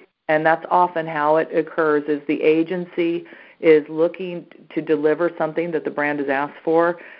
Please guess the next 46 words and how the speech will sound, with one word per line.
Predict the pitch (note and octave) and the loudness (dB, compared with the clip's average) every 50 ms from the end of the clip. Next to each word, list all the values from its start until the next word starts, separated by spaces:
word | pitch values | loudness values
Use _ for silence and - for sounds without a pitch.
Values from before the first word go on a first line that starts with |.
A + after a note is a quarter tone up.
| - _ | -20 _
and | - D#3+ D#3 D3+ | -2 0 2 2
an | D3 C#3+ | 4 4
R | C#3 C#3+ C#3+ | 6 6 4
F | C#3+ C#3 - | 4 2 -2
P | - D3+ D3 | -2 2 2
is | D3 C#3 C3+ | 2 2 2
issued, | C3+ C#3 C3+ C#3 - - D3 C#3+ C#3+ D3 C#3+ | 0 -2 -2 -2 -4 -2 0 2 2 2 0
and, | A2+ C3+ C3 C3 B2+ - - - - - _ _ | 0 -2 -2 -4 -8 -16 -20 -20 -20 -20 _ _
and | - C#3+ C#3 C3+ C3+ C3+ C3+ C3+ A#2+ | -2 0 2 2 2 0 -2 -6 -4
usually | D3+ D#3 D#3 E3 D#3+ E3 E3 D#3 D#3 D3+ D3 | -2 2 2 2 2 0 0 2 2 2 2
we're | C#3+ D3 C#3 C#3 | 2 0 -2 0
finding | - D3 D3+ D#3 D#3+ D#3+ D#3+ D3+ D3 C#3+ | 0 0 0 0 0 -2 -2 -2 0 2
that, | C#3+ C#3 B2+ - | 2 2 2 0
you | - D3+ | -4 -4
know, | C#3+ C#3 C#3 C#3 | -2 0 0 0
there | C3+ C#3 C#3+ C#3 | 2 4 4 4
aren't | C#3 C#3 C#3 C#3 | 4 4 2 2
a | C3+ | 0
lot | C3+ C3 C3 C3+ C3 | 0 0 2 2 0
of | C3 - - | -2 -4 -6
competitors | - D3+ D3 D3+ C#3+ C#3+ D3 C#3+ C#3 C3+ C3+ C3 - - - - - - - _ _ - | -12 -8 -2 0 0 2 2 2 2 0 0 0 -4 -10 -20 -20 -20 -20 -20 _ _ 2
that | D3+ | 4
are | D3+ C#3+ | 4 4
going | C#3 D3+ C#3+ C#3+ C#3+ C#3+ | 2 0 0 0 0 -2
up | C3+ C3+ | -4 -4
against | C#3+ C3+ - C#3 C3+ C3+ B2+ - - | -6 -4 -2 -2 -4 -4 -6 -2 -2
us | C#3 C3+ C3+ - | -2 -2 -2 -4
to | - C#3 | -6 -6
win | C3 C3 C3+ C3 C3+ C3 | -4 -4 -4 -4 -2 -2
those | B2+ B2+ B2 B2+ | -2 -2 -2 -2
deals. | - C3 C3 B2+ B2+ - - - - - - _ | -2 -2 -2 -2 -2 -6 -14 -20 -20 -20 -6 _
Often | - G3 A3+ B3+ B3+ E4+ D#4 C#4+ | 4 4 4 4 2 -2 -2 -2
when | B3+ B3 G#3+ | -2 -2 -2
it | G3 F3 E3+ | -2 0 0
is | E3+ E3+ E3+ E3+ | 0 -2 -2 -4
a | F#3 | -6
competitor, | F#3 G3+ F#3 F3 F3+ E3+ D3+ D3 D3+ C#3+ D3+ C#3+ C#3 | -6 -6 -8 -8 -4 -4 -2 -2 -2 -2 -2 -2 0
what | C#3+ D3 C#3+ C3+ | 0 -2 0 0
we | D#3+ D#3+ | -2 -4
find | D#3 - D3+ D3+ D#3 E3 F3 F3+ | -2 -2 -2 -2 -2 -2 0 -2
it | F3+ D#3+ | 0 0
is, | D3+ C#3+ C#3+ C#3+ C#3 C#3 - | 0 0 0 -2 -2 -4 -6
it's | D3 D3+ - | -8 -2 -2
another | F3 E3 D#3 D#3 D3+ D3+ D3+ C#3 C3 | -2 0 2 2 2 2 4 2 2
ad | B2+ B2 B2 A#2+ | 2 0 -2 -2
agency. | A#2+ A#2 A#2+ - B2+ B2 C3 - - A2+ A2 G#2+ | -4 -4 -4 -6 -8 -12 -10 -8 -6 -6 -6 -6